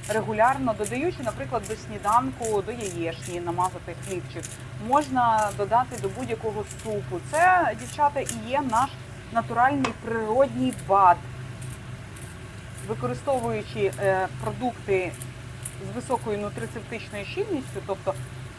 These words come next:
ті, які містять велику кількість вітамінів, мінералів, ми собі, звичайно, продовжуємо життя і,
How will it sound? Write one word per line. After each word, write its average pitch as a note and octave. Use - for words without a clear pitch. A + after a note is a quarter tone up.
ті, C4
які A3+
містять A#3
велику A3+
кількість G#3+
вітамінів, A3
мінералів, G#3+
ми C4+
собі, D#4+
звичайно, D4
продовжуємо A#3+
життя A#3+
і, G#3+